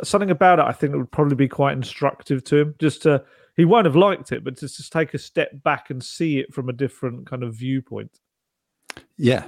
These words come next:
Speaker 2: most definitely. And I think he, he certainly won't have liked what he saw from the team in the first
Speaker 1: Yeah.
Speaker 2: half. You know, going there, needing to get a point to go through.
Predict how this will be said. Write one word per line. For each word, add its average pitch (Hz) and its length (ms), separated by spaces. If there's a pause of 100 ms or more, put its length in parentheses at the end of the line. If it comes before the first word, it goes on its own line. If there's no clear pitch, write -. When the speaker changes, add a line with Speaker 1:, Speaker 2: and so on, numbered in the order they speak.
Speaker 2:
most 101 360
definitely. 87 440
And 87 140
I 92 80
think - 320 (560)
he, - 140
he - 200
certainly 110 420
won't 104 220
have 92 160
liked 95 460
what 101 240
he 90 40
saw 98 340
from 95 280
the 95 80
team 101 420
in 90 180
the 90 60
first 98 500
Speaker 1:
Yeah. 85 160
Speaker 2:
half. 78 220
You 87 140
know, 92 420 (100)
going 104 300
there, 92 320 (800)
needing 101 680 (200)
to 92 120
get 95 160
a 92 60
point 98 440 (240)
to - 140
go 92 260
through. 98 580